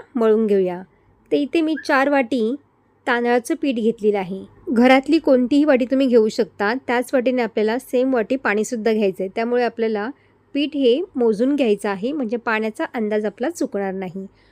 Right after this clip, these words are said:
आणि त्याच वाटीने आपल्याला यामध्ये चार वाटी इतकं पाणी घालायचं आहे.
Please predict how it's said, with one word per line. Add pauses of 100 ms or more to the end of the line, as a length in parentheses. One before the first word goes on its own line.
(300)
आणि
त्याच
वाटीने
आपल्याला (200)
यामध्ये (160)
चार
वाटी
इतकं
पाणी
घालायचं
आहे.